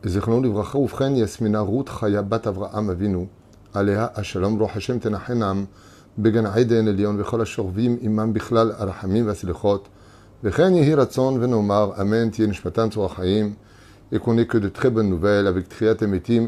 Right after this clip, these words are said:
et la גאולה שלמה. בעזרת השם יתברך. On pensera en même temps à l'élévation de l'âme de tous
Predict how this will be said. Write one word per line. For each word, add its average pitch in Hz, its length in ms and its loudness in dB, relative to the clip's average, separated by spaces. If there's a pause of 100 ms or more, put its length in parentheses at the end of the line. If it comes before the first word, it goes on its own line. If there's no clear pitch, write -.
et 143 100 6
la 147 100 4
גאולה 101 420 2 (120)
שלמה. 101 440 -2 (800)
בעזרת 123 320 6
השם 120 280 0
יתברך. 92 420 0 (120)
On 98 80 -10
pensera 104 300 -4
en 113 40 2
même 101 160 0
temps 113 140 -2
à 107 40 2
l'élévation 98 360 0
de 98 100 0
l'âme 107 240 2
de 95 100 -6
tous 120 280 -4